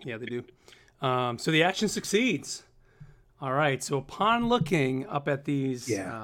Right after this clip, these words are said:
Speaker 1: um, zodiac signs and kinda all the, the, what appear to be stars and all that, you notice that the schedule of the, everything that would be up there doesn't necessarily fit that of Egypt,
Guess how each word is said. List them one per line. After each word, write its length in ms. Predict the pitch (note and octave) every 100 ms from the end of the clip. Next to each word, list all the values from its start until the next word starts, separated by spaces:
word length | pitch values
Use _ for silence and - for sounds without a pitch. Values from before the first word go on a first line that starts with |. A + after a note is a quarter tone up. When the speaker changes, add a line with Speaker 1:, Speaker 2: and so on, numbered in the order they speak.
| A2
Speaker 1:
um, 240 | A2 A#2 - _ _ _ _ _ D3
zodiac 420 | C3+ E3 D3+ C#3
signs 360 | - B2+ B2+ B2
and 80 | A#2
kinda 160 | B2
all 240 | A#2+ B2 A#2+
the, 140 | B2
the, 220 | - A2+ -
what 160 | C#3 -
appear 180 | - D3
to 60 |
be 60 | B2+
stars 420 | - C3 C#3 B2+
and 80 | B2
all 80 | A2+
that, 220 | A#2 - _ _ _ _ _ _
you 120 | F3+ G#3
notice 460 | A3+ F4+ G4+ -
that 220 | B3+ B3
the 440 | A3+ G3 F3 D#3 C#3+ - _ - _ _ _ _ _
schedule 800 | - - - F#3+ G3+ A#3+ B3 B3+
of 120 | A3 F3
the, 300 | G3 F#3+ F#3+
everything 280 | F#3+ G3+ G#3
that 80 | G#3
would 120 | G3
be 120 | F#3
up 120 | G3
there 320 | G3 G3+ F#3+ - _ -
doesn't 260 | A3+ D4
necessarily 540 | C4+ A#3+ A#3 B3 A3 F3
fit 320 | - G3+ E3
that 200 | E3 E3
of 120 | C#3 C#3
Egypt, 580 | D#3 E3 B2+ G#2 - -